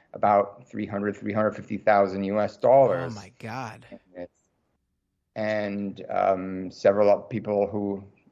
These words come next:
Speaker 1: also have, like, uh, currently apparently have, you know, four hundred thousand dollars in this. And, um, so for some people, the losses are immense.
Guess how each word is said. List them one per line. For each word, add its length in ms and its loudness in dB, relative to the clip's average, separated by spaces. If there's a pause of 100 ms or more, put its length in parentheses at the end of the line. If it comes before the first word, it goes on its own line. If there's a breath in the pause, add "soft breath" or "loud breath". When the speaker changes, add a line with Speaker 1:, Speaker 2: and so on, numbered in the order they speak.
Speaker 1:
also 320 4
have, 260 0
like, 240 -2
uh, 260 0
currently 480 2
apparently 340 -2
have, 280 0
you 60 -6
know, 80 -2
four 220 0
hundred 240 0
thousand 380 2
dollars 440 2
in 240 -2
this. 400 -6
And, 380 -8
um, 300 2 (440 loud breath)
so 480 2
for 160 -10
some 180 2
people, 440 2
the 60 4
losses 360 4
are 120 -2
immense. 800 -8